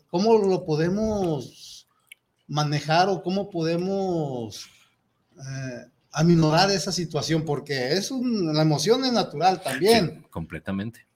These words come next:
Speaker 1: Y,
Speaker 2: Pero tiene
Speaker 1: y
Speaker 2: que
Speaker 1: también
Speaker 2: fluir.
Speaker 1: es sano.
Speaker 2: Sí, y tiene
Speaker 1: Y
Speaker 2: que
Speaker 1: tiene que,
Speaker 2: fluir.
Speaker 1: ok.
Speaker 2: La, la única cuestión es que no la dejamos fluir.
Speaker 1: Y no verla también
Speaker 2: No.
Speaker 1: como,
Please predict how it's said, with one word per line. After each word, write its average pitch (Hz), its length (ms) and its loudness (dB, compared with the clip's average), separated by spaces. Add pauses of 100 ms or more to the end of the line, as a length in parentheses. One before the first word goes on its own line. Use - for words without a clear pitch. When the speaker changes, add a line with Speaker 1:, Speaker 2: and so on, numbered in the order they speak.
(100)
Speaker 1:
Y, 170 680 4
Speaker 2:
Pero 147 160 6
tiene 180 200 6
Speaker 1:
y 175 40 2
Speaker 2:
que - 60 4
Speaker 1:
también 196 280 8
Speaker 2:
fluir. 233 120 8
Speaker 1:
es 226 80 6
sano. 214 460 4 (200)
Speaker 2:
Sí, 175 360 -6
y 104 120 -4
tiene 147 260 2
Speaker 1:
Y - 40 -4
Speaker 2:
que 160 80 0
Speaker 1:
tiene 156 120 0
que, - 40 2
Speaker 2:
fluir. 131 360 -2
Speaker 1:
ok. 151 380 -4
Speaker 2:
La, 123 200 4
la 117 120 2
única 175 260 0
cuestión 139 340 -6
es - 80 -8
que 117 140 -6
no 127 160 -2
la 208 80 -4
dejamos 110 400 -8
fluir. 85 340 -12
Speaker 1:
Y 160 80 -4
no 196 160 0
verla 214 380 2
también 175 240 -2
Speaker 2:
No. - 60 -8
Speaker 1:
como, 156 380 -4